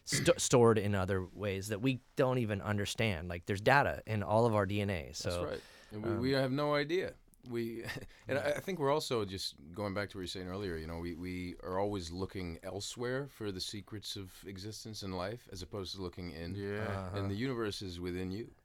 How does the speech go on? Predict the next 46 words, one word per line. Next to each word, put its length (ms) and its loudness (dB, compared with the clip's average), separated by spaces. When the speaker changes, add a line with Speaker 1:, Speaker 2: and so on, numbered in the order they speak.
Speaker 2:
You 100 0
know, 60 2
Speaker 1:
Yeah. 240 2
Speaker 2:
it's 180 -4
as 240 -4
above, 300 -4
so 180 -6
below 460 -4
kind 160 -8
of 80 -10
thing. 380 -10
Um, 340 -8
and, 420 -2
um, 440 -4
we 120 -8
forget 340 -8
that. 220 -8
You 100 -8
know, 80 -4
we're 140 -2
always 280 -2
trying 240 -8
to 60 -6
get 200 -4
tips 240 -10
from 200 -8
other 160 -6
people, 420 -8
and, 180 -10
uh, 40 -10
it 140 -2
is 160 4
important. 540 0
Some 160 -4
people 300 -4
can 180 -8
give 180 -4
you 60 -4
pointers 460 -4
to 100 -8
Speaker 3:
Mm-hmm. 80 -6
Speaker 2:
steer 220 -2
you 200 0
into 340 -6
a 40 -6
different 440 -12